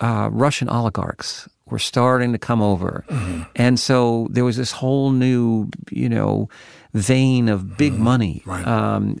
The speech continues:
Speaker 1: and, and Larry, Larry didn't know that was gonna happen. It
Speaker 2: Mm-hmm.
Speaker 1: just, it just happened out of serendipity.
Speaker 2: There's a lot of luck involved with this
Speaker 1: There is a
Speaker 2: career.
Speaker 1: lot of luck, yeah.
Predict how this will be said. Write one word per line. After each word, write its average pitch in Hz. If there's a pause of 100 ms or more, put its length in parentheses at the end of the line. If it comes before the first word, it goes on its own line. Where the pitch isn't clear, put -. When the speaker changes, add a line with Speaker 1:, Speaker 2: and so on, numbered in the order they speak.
Speaker 1:
and, 131
and 147
Larry, 254 (720)
Larry 226
didn't 220
know 247
that 233
was 202
gonna 214
happen. 202 (160)
It 120
Speaker 2:
Mm-hmm. 156
Speaker 1:
just, 185
it 175
just 202
happened 185
out 175
of 165
serendipity. 175
Speaker 2:
There's 120
a -
lot 135
of 135
luck 127
involved 85
with 82
this 123
Speaker 1:
There 147
is 143
a -
Speaker 2:
career. 131
Speaker 1:
lot 127
of 123
luck, -
yeah. 104